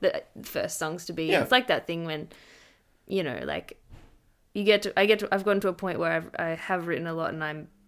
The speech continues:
Speaker 1: you know, I've, I've developed what I write and I'm pretty proud of a lot of stuff I've written, but, like, it's no illusion,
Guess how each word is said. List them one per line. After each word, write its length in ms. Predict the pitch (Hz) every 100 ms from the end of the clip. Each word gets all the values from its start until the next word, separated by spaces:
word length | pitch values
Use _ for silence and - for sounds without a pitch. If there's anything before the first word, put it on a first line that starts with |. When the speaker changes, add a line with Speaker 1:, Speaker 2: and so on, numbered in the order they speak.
| _ -
Speaker 1:
you 120 | 180
know, 200 | 156 139 -
I've, 160 | 156 -
I've 260 | 165 160 160
developed 400 | 160 160 156 -
what 140 | 160 147
I 80 | 147
write 280 | 147 143
and 240 | 151 143 156 - _ _ _
I'm 120 | - 175
pretty 180 | 175 151
proud 480 | - - 170 160
of 120 | 165 156
a 60 |
lot 160 | 151 151
of 80 | 151
stuff 220 | 165 160
I've 180 | 156 170
written, 340 | 208 165 156 - -
but, 260 | 151 117 - -
like, 360 | - 120 - - - - - _ _ _
it's 180 | 156 160
no 220 | 185 170 160
illusion, 680 | 156 156 156 151 151 147